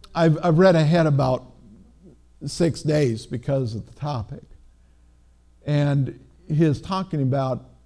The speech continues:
end times and the signs of the end time, and how, um, language and, and, uh,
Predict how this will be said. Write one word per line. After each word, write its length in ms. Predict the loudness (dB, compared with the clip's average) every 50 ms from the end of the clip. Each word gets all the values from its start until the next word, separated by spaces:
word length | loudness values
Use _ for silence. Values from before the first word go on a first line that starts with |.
| _ -2
end 240 | -2 0 0 0
times 720 | -2 -2 -4 -4 -6 -6 -8 -10 -12 -14 -16 -20 -20 -20 -20 _ _ _ _ _ _ _ -8 -4
and 440 | -2 0 0 0 -2 -2 -4 -8 -16 -20 -20 _ _ _ _ -6
the 100 | -4 -4
signs 800 | -4 -2 -4 -2 0 0 0 0 0 -2 -4 -8 -10 -14 -20 -20 _ _ -20 _ _ _ _ _ _ _ _ _ _ _ -20 -20 _ _ _ _ -20 -16 -6
of 140 | -2 0 2
the 160 | 2 2 2
end 200 | 2 0 -2 -2
time, 520 | -4 -4 -6 -6 -6 -8 -12 -14 -14 -16 -18 -20 _ -20 -20 -20 -20 -20 _ _ _ _ _ _ _ _ _ -4
and 420 | 0 2 2 2 2 2 0 -2
how, 500 | -4 -4 -2 -2 0 0 0 -2 -4 -6 -10 -20 -20 -20 _ _ -20 -10
um, 640 | -6 -4 -4 -2 -2 -4 -4 -4 -6 -8 -10 -12 -16 -16 -20 _ _ _ _ _ _ _ _ -4
language 760 | -2 0 2 2 4 4 4 2 2 0 -2 -2 -6 -6 -6
and, 280 | -6 -4 -4 -4 -6 -8 -12 -20 -20 _ _ _ -18 _
and, 400 | -2 -2 0 0 0 -2 -2 -4
uh, 280 | -4 -4 -8 -10 -10 -10